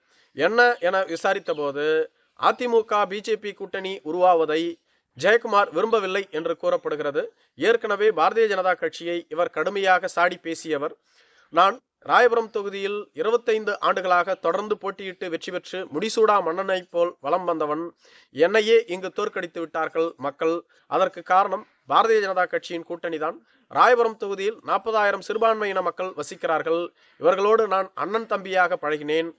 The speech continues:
அவர்களே என்னிடம் கூறினார்கள், பாரதிய ஜனதா கட்சியோடு கூட்டணி வேண்டாம் என்று.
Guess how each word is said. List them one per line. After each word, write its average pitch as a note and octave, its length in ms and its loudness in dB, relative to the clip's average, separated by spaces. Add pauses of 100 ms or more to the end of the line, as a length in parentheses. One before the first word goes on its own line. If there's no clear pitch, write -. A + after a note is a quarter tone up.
(220)
அவர்களே G#3+ 500 6
என்னிடம் G3 380 -6
கூறினார்கள், E3+ 720 -6 (260)
பாரதிய G#3+ 320 4
ஜனதா F#3+ 300 0
கட்சியோடு F#3 420 -8
கூட்டணி F#3 320 -6
வேண்டாம் F3 400 2
என்று. C#3+ 360 -2